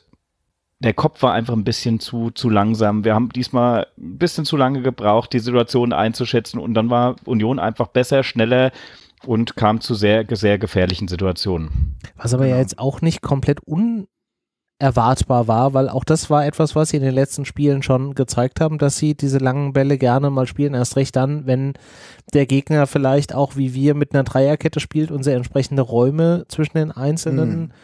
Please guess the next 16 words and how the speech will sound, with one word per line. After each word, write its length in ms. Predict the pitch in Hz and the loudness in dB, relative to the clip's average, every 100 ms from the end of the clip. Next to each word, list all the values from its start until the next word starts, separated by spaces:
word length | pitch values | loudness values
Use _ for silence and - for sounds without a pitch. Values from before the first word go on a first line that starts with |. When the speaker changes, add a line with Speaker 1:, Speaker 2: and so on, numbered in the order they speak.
| - - _ - | -20 -20 _ 0
Speaker 2:
Äh, 360 | 156 160 156 160 | 2 4 2 -2
Spielern, 800 | - 165 160 160 160 165 170 - | 0 0 4 2 2 -2 -4 -2
äh, 380 | 147 151 151 131 | 2 4 2 0
haben. 480 | 127 135 143 165 | 0 2 2 0
Also 200 | 143 139 | -2 -2
auch 120 | 117 - | -2 0
das 340 | 151 - - 151 143 | 0 0 -6 -10 -10
kannte 340 | - 143 180 | -4 -4 -2
man 220 | 170 170 | -2 -2
an 200 | 170 147 | -2 -4
dieser, 540 | 156 151 151 156 160 156 | -2 2 4 4 0 -4
an 140 | 143 | -4
dieser 240 | 147 151 143 | 0 0 0
Stelle 540 | 151 147 156 170 165 | 0 2 2 2 -2
schon. 380 | - - 147 190 - _ _ _ _ _ | -2 0 2 0 -8 _ _ _ _ _
Ähm, 520 | 139 139 127 127 123 | 2 4 2 -2 -6